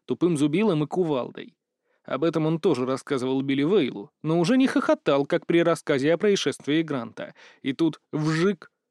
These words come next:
Домкрат складывается, и грузовик оседает Гейбу на голову. Лежал он на густой траве, и подвал положил колесо,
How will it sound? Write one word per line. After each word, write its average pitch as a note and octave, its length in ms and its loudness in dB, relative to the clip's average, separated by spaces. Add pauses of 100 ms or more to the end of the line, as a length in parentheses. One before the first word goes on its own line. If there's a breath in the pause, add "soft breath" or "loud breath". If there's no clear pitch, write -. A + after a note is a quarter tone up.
(240)
Домкрат F3+ 500 0
складывается, A#3+ 960 4 (140)
и C3+ 80 -4
грузовик E3 560 2
оседает D#3+ 480 0
Гейбу D3 320 0
на D3+ 140 -2
голову. C3 580 -8 (640)
Лежал D3+ 380 4
он F#3+ 260 4
на F3 60 2
густой F#3 340 2
траве, F#3 360 4
и D3+ 40 2
подвал D#3 420 2
положил C3+ 420 0
колесо, F3 540 -2